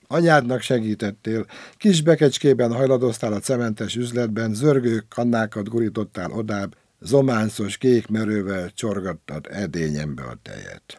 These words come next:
„Szerbusz”, mondtam, „ráérsz?” „Majd nyolc felé.”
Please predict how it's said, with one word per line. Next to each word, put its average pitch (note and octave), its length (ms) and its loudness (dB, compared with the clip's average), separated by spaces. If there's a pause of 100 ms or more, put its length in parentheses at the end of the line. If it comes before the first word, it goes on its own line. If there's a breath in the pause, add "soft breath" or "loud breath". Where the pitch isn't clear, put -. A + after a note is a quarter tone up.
(120)
„Szerbusz”, B2 580 0
mondtam, D#2+ 380 -12
„ráérsz?” A2+ 760 -8 (160)
„Majd - 220 -12
nyolc C2+ 360 -10
felé.” B1+ 440 -10